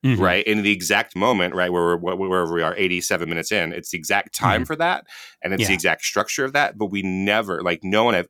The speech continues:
Speaker 2: ever heard, <laughs> right, thinks
Speaker 1: Mm.
Speaker 2: that, like, oh, there's anything between these characters romantically
Speaker 1: Right.
Speaker 2: or, or even affectionately, or there's no flirting or no, and, and even in the book, as you've read so far, right, it's, she never
Speaker 1: Mm-hmm.
Speaker 2: says, like,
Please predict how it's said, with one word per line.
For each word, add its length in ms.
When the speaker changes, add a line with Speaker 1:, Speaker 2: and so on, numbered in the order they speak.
Speaker 2:
ever 300
heard, 340
<laughs> 160
right, 240
thinks 200
Speaker 1:
Mm. 20
Speaker 2:
that, 160
like, 240
oh, 380
there's 300
anything 340
between 300
these 140
characters 520
romantically 560
Speaker 1:
Right. 160
Speaker 2:
or, 240
or 140
even 320
affectionately, 640
or 120
there's 200
no 100
flirting 500
or 80
no, 120
and, 120
and 180
even 180
in 80
the 80
book, 240
as 100
you've 160
read 180
so 120
far, 240
right, 100
it's, 180
she 140
never 200
Speaker 1:
Mm-hmm. 60
Speaker 2:
says, 200
like, 240